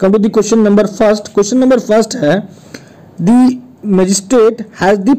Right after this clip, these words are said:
power to grant compensation to the victim as provided under which section?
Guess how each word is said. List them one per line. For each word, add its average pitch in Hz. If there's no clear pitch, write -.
power 175
to 233
grant 180
compensation 190
to 185
the 175
victim 190
as 170
provided 170
under 156
which 170
section? 156